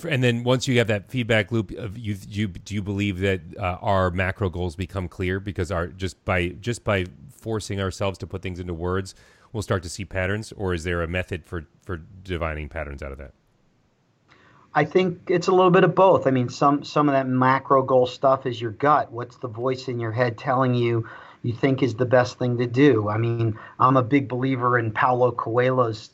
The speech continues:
Speaker 2: uh, story, The Alchemist, where, you know, he says that everybody, um,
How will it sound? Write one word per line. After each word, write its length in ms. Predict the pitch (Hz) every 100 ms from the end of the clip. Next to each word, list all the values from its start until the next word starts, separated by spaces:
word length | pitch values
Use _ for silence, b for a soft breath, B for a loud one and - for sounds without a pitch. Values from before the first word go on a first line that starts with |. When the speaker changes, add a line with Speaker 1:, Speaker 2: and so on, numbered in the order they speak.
| -
Speaker 2:
uh, 100 | 117
story, 460 | - - 127 123 113
The 160 | 113
Alchemist, 640 | 117 147 - 107 101 - 113
where, 340 | 113 110 110 B B -
you 80 |
know, 80 | 113
he 140 | 110 131
says 420 | - 127 120 110
that 120 | 113
everybody, 680 | 120 135 120 123 120 120 110 b b _
um, 320 | 117 113 107